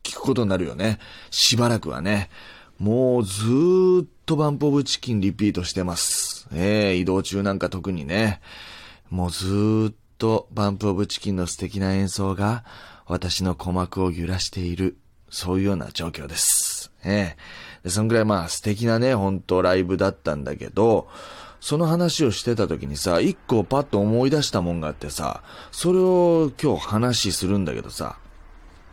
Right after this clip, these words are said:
あのー、Kアリーナ横浜っていうとこでね、バンプのライブがあったんだけど、まあ、横浜駅から、えー、歩いてそこ向かってたのよ。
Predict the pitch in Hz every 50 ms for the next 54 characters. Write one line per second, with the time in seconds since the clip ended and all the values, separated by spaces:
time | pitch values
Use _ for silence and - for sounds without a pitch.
0 | - - - - - - - 80 85 87 87 87 87 87 87 87 87 87 87 87
1 | 87 87 87 87 87 - 165 190 196 202 196 202 202 175 117 95 92 85 - 92
2 | 92 92 92 92 - 92 87 85 85 85 78 - 53 - 104 - - - - _
3 | - - - 95 95 92 - 85 78 76 78 80 78 76 78 78 76 73 - 65
4 | 64 60 53 50 52 69 76 - - _ - _ _ - - _ - _ _ _
5 | _ _ _ _ _ _ _ _ - 104 90 92 101 107 107 - 170 165 160 175
6 | 175 175 160 131 110 - - 120 127 131 131 127 104 - - - - 98 92 90
7 | 90 90 85 90 101 104 98 95 85 - 71 71 69 69 67 65 76 - - -
8 | 82 82 85 - 98 95 - - - 92 73 64 55 -